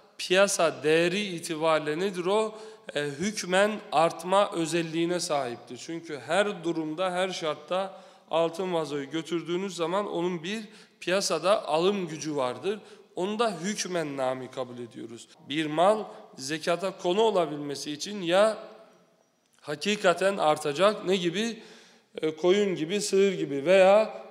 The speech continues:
hükmen artacak. İşte altında, gümüşte olduğu gibi nami özelliğine sahipse biz onda zekat veriyoruz.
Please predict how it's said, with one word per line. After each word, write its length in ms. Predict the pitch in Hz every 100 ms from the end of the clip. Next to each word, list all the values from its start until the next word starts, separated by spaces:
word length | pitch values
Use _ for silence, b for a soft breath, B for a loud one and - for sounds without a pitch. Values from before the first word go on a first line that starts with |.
| -
hükmen 420 | 202 202 175 156
artacak. 680 | 135 131 - 127 160 208 208 B -
İşte 220 | - -
altında, 580 | - 160 165 160 160 170
gümüşte 460 | 175 160 160 - 180
olduğu 440 | 175 151 147 151
gibi 420 | 123 127 185 208 B B B -
nami 640 | 143 147 175 180 202 226 202
özelliğine 640 | 170 170 170 160 160 151
sahipse 540 | - 175 180 175 156
biz 140 | 156 185
onda 360 | - 160 156
zekat 480 | 143 151 - 202 196 - - -
veriyoruz. 580 | 165 160 151 127 113